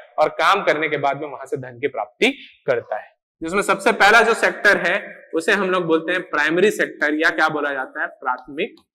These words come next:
क्षेत्र, दूसरे को हम लोग बोलते हैं secondary sector या द्वितीयक क्षेत्र, Third को हम लोग बोलते हैं tertiary sector या जिसको क्या बोला जाता है तृतीयक क्षेत्र। ध्यान में रखिएगा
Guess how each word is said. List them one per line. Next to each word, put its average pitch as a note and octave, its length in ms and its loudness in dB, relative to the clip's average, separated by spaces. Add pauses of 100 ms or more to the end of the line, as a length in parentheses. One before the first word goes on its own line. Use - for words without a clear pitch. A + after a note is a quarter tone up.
(320)
क्षेत्र, - 640 -12 (180)
दूसरे F#3 300 2
को A3+ 80 2
हम A3 180 2
लोग G#3+ 100 2
बोलते G3+ 280 -2
हैं G#3+ 100 -2
secondary A#3 640 2
sector D#3+ 600 -4 (260)
या F3 140 4
द्वितीयक D#3 600 -2 (840)
क्षेत्र, - 800 -8 (720)
Third A3 240 6
को A3+ 60 4
हम G#3+ 160 4
लोग G#3+ 140 4
बोलते G3 320 2
हैं A3+ 180 2
tertiary G#3+ 720 2
sector F#3+ 920 -2
या F3 60 0
जिसको E3+ 260 -2
क्या E3 200 2
बोला D#3 220 2
जाता C#3 300 -2
है F3 80 -2
तृतीयक D3 600 -4 (580)
क्षेत्र। - 640 -10 (720)
ध्यान F#3 240 8
में B3 120 10
रखिएगा G#3 460 8